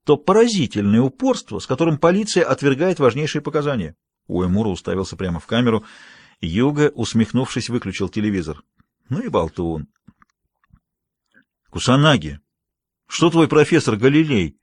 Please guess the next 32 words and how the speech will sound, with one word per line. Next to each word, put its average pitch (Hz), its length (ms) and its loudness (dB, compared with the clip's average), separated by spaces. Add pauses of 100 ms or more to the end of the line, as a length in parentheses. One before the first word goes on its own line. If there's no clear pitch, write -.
(380)
Есть 214 300 2
хоть 160 140 -2
какие-нибудь 135 600 2
идеи?» — 143 300 0
спросил 101 360 -4
Мамия. 110 360 -2 (840)
«Он 107 240 2
мне 120 140 6
не 117 100 6
говорит, 117 480 4
но, 90 220 0
думаю, 175 360 -2
рано 165 200 2
или 170 160 2
поздно 151 300 0
всё 135 140 -2
прояснится». 120 600 -4 (960)
«Не 82 180 -6
чувствуется 135 680 -2
уверенности», — 110 920 2
Мамия 92 360 -2
почесал 90 440 -8
голову. 117 440 -2 (1080)
В 87 120 0
это 147 220 4
время 151 520 2
вернулись 127 500 2
два 120 240 2
детектива, 110 720 -2
оба 123 300 0
обливались 98 460 -2
потом. 139 360 -2